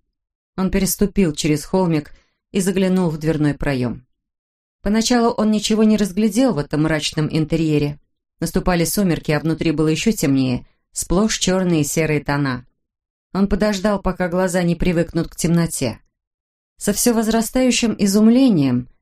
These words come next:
он заметил, что в глиняном кувшине сверкнула свежая вода. Пахнуло специями. Как это возможно? За спиной хрустнула ветка. Он быстро обернулся.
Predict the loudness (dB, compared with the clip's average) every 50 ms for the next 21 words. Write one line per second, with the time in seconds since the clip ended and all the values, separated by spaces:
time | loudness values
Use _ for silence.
0 | _ _ -6 -4 -2 0 2 2 4 4 4 4 2 2 -2 -2 -2 -4 -2 -2
1 | -2 -2 0 4 4 6 6 6 4 2 0 -2 -4 -6 -4 -4 -2 -2 0 0
2 | 2 0 0 -2 -2 0 0 0 0 -2 -4 -2 0 0 0 -2 -2 -2 -2 -2
3 | -2 -2 0 -2 0 0 0 -2 -2 -4 -8 -8 -10 _ _ _ _ _ _ _
4 | _ _ _ _ _ _ _ _ _ -4 -4 -4 -4 -2 -2 0 0 0 -2 -2
5 | -2 -2 -2 -2 -2 -2 -2 0 0 0 -2 -4 -8 _ _ _ _ _ _ _
6 | _ _ _ _ _ _ _ _ _ -8 -6 -6 -6 -4 -2 -2 -2 -2 0 0
7 | 0 0 0 -2 -6 -10 -12 -12 _ _ _ _ _ _ _ _ _ _ _ -8
8 | -4 -2 -2 -2 -2 -2 -2 -2 0 2 2 0 0 0 0 -2 -2 -2 -4 -4
9 | -4 -2 0 0 -2 -2 -4 -6 -8 -12 -18 -18 -18 _ _ _ _ _ _ _
10 | _ _ _ _ _ _ -6 -4 -2 -2 0 -2 -2 -2 -2 -2 0 0 -2 0
11 | 0 -2 -2 -4 -6 -8 -10 -12